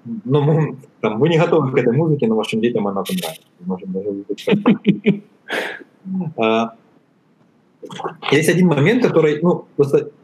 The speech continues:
Speaker 1: я очень, м, короче, вот по поводу во-, ворования мотоцикла, вот, вот у меня там была эта история, но, э, есть момент по поводу общения с государственными вот органами.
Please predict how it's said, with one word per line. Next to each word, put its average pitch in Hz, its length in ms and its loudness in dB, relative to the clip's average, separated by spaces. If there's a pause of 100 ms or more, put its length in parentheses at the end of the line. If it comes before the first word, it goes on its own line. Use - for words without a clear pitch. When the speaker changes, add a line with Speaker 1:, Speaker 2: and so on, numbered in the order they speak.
(340)
Speaker 1:
я 160 600 2
очень, 151 480 2 (140)
м, 123 280 -4 (1000)
короче, 160 280 2
вот 113 180 -2
по 160 100 4
поводу 175 460 2 (360)
во-, 131 440 -2
ворования 147 480 2
мотоцикла, 120 600 -2 (720)
вот, 117 200 0
вот 135 220 -2
у - 20 -2
меня 151 240 2
там 117 140 0
была 120 240 2
эта 110 140 0
история, 151 580 0
но, 147 400 0 (140)
э, 120 260 -2 (560)
есть 220 180 4
момент 214 340 2
по 196 80 2
поводу 190 300 2
общения 208 440 0
с 131 80 -4
государственными 139 920 0
вот 110 140 -10
органами. 95 420 -2